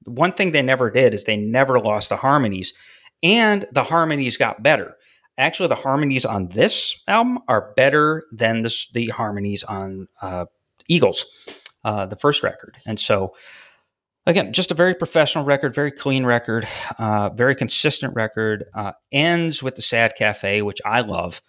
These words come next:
Uh, it's probably, it's one of their better songs. Uh, I mean, I, it, J D Souther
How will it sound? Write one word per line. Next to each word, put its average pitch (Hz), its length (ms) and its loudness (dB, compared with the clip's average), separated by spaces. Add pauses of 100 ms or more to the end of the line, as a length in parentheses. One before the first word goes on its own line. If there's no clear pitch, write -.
(360)
Uh, 101 300 -6
it's 107 180 -8
probably, 110 540 -2 (120)
it's - 580 -8 (480)
one 123 420 2
of 131 60 2
their 117 140 4
better 107 220 2
songs. 92 560 -8 (440)
Uh, 104 220 0
I - 240 -16
mean, 107 260 -6
I, 117 400 2 (160)
it, - 320 -8
J 135 200 2
D 123 100 -2
Souther 104 420 0